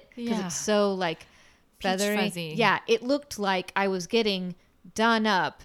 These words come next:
Speaker 1: to be, to play a very sickly old version of myself,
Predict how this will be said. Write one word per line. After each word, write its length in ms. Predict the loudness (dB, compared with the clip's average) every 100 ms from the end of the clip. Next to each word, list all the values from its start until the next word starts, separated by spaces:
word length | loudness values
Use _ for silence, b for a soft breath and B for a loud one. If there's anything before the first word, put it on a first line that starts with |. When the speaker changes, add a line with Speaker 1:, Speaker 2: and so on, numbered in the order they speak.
| -14
Speaker 1:
to 120 | -6 -4
be, 300 | -2 -2 -2
to 140 | -8
play 380 | -6 0 2 2
a 20 |
very 340 | 2 2 2 0
sickly 640 | -2 -2 -2 -2 -2 -2 0
old 320 | 2 2 0
version 400 | -2 0 2 2
of 220 | 2 0
myself, 720 | 0 -2 0 0 2 2 0